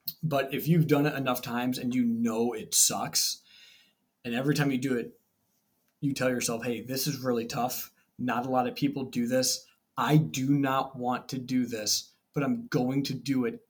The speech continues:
anyway." That gives you a huge, huge win. Um, I mean,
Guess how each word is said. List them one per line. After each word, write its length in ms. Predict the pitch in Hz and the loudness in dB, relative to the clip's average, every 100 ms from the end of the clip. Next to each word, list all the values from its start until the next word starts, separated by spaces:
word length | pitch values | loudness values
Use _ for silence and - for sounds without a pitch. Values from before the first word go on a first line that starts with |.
| - | -8
anyway." 520 | 117 107 98 85 85 _ _ _ _ _ _ _ _ _ _ _ _ _ _ _ _ _ _ _ 98 123 | -6 -6 -10 -14 -16 _ _ _ _ _ _ _ _ _ _ _ _ _ _ _ _ _ _ _ -4 2
That 400 | 151 147 - - | 4 4 0 -2
gives 280 | 139 117 | -2 0
you 240 | 120 117 - | -4 -6 -8
a 160 | 120 104 | -10 -10
huge, 1040 | - - - - 180 190 185 170 156 - | -12 -14 -12 0 6 6 8 8 8 6
huge 320 | 147 135 120 | 2 4 2
win. 420 | 117 113 101 95 - _ - - - - _ | 0 -4 -4 -6 -14 _ -20 -20 -20 -20 _
Um, 560 | 123 117 113 104 104 - - _ _ _ _ | -4 -4 -4 -6 -8 -12 -20 _ _ _ _
I 100 | 143 | 2
mean, 200 | 143 139 | 2 2